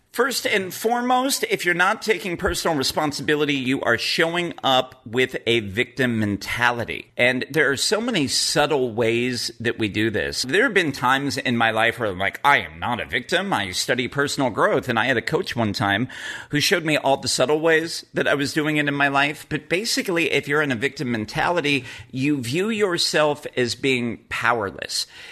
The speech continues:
You say things like, "Why do all these bad things happen to me? Why do I always seem to get treated badly?" Even with the case of the one friend that I told you about, uh, you know, when she says, "I'm not creating these problems, why do they keep showing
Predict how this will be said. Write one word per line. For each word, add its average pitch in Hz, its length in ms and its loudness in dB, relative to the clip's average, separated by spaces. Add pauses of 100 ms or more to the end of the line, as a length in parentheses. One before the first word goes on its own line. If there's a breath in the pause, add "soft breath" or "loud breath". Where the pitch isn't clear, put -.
(120)
You 127 180 0
say 151 300 2
things 85 480 -2
like, 110 200 2
"Why 120 300 2
do 131 200 0 (120)
all 139 240 4
these 127 320 -2
bad 120 480 0
things 120 300 -2
happen 110 360 0
to 92 60 -4
me? 78 260 -4
Why 110 280 0
do 143 160 0
I 127 180 4 (100)
always 127 520 2
seem 127 420 0
to 117 180 -2
get 104 240 -2
treated 98 400 -4
badly?" 101 500 -2 (240 loud breath)
Even 156 320 2
with 139 100 2
the - 60 -8
case 147 380 2
of 104 260 -2
the 117 80 2
one 113 280 0
friend 147 360 0
that 104 140 -2
I 104 100 0
told 101 340 -2
you 101 120 0
about, 80 400 -2 (280 loud breath)
uh, 107 240 2
you 113 160 0
know, 113 120 0
when 110 120 -2
she 113 180 -2
says, 107 340 0 (100)
"I'm 170 360 2
not 165 360 4
creating 147 480 2
these 131 180 -2
problems, 147 640 0
why 139 440 2
do 165 180 -2
they 139 200 4
keep - 360 -2
showing 135 500 2